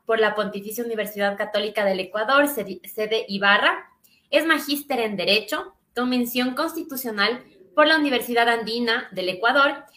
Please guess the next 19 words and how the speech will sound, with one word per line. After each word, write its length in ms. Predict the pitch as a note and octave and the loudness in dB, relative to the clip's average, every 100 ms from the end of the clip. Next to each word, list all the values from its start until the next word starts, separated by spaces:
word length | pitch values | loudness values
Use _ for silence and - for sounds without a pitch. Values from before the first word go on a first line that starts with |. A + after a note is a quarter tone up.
| - - | -12 -2
es 160 | C4+ | -2
especialista 720 | C#4 - A#3+ A3 A3+ B3+ B3 A#3 | -2 -2 -2 -2 -2 -2 -2 -2
superior 560 | F4 F4 D4 A#3+ B3 - | -2 -2 0 2 0 -4
en 200 | G#3+ G#3+ | -10 -6
Derechos 400 | G3+ A3 G#3+ G3+ | -2 -2 -2 -6
Humanos 400 | F#3+ G3+ G#3+ C#4+ - | -2 -2 0 -4 -4
por 80 | G3 | -4
la 160 | F#3 F3+ | -2 -2
misma 380 | G#3 A3+ B3+ | -4 -4 -4
Casa 240 | B3 F#3 G3+ | -2 -4 -2
de 80 | A3 | -6
Estudios, 460 | - B3+ D4+ F4 - _ _ _ | -6 -8 -8 -10 -12 _ _ _
magíster 480 | C#4+ D4 D#4 E4 F#4 | -4 -2 -2 -2 -2
en 120 | D#4+ | 0
Argumentación 680 | B3+ G3+ G#3 G3 G3 G3 B3+ | 0 0 -2 -4 -4 -2 -4
Jurídica 640 | B3+ A#3 C4 D4+ B3 B3+ B3+ | -4 -4 -4 -4 -2 0 0
por 140 | A3+ | 0
la 140 | A3 A3 | 0 0
Universidad 680 | C4 C#4 G#3+ G3+ G3 G#3 | -2 -2 -4 -4 -2 -2